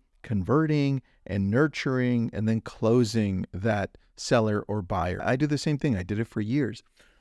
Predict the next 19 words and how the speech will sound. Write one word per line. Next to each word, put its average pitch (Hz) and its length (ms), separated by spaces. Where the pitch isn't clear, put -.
Where 156 140
we 180 220
don't 190 420
spend 110 560
our 104 160
attention 101 760
and 92 160
money 98 460
is 143 140
after. 180 500
So 147 100
what 190 100
happens 254 320
after 220 320
you 208 200
actually 160 720
close 165 520
on 92 220
this? - 380